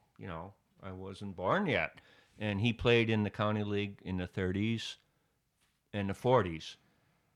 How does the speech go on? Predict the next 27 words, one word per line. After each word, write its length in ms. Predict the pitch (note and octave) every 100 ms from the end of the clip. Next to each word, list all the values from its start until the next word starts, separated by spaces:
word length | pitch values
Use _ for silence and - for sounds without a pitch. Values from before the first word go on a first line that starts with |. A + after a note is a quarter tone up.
| _ F#3+ _ _ _ _ _ _ _ _ _
Maybe 440 | A#2+ C3 D#3 E3+ E3+
not 220 | D#3 C3+
the 80 | -
twenties, 500 | - G#2+ F#2 E2+ -
but 140 | - -
yeah, 200 | F3+ G2
thirties 440 | - A#2 A2+ G#2+
and 120 | G#2 -
forties. 400 | G2+ G2+ F2+ E2
So 400 | - A2 G#2 - _ _ _ _ _ -
I 100 | C3+
thought, 260 | - - -
I 80 |
thought 300 | C3 E3 E3+
to 60 | F3
myself, 480 | D3 - C#3 C3 - _ -
the 100 | A#2
reason 340 | C#3+ D3 D3
I 260 | B2+ A#2 A2 _ - - _ _ _ -
would 220 | A#2 G#2+
like 240 | A#2 A#2
to 60 | A#2
play 540 | - B2 A#2 A#2+ A#2 - _ _ -
long 260 | A2 B2
enough 320 | C3 B2 A#2+ -
to 100 | G2+
see, 560 | - B2 A#2+ A#2+ A#2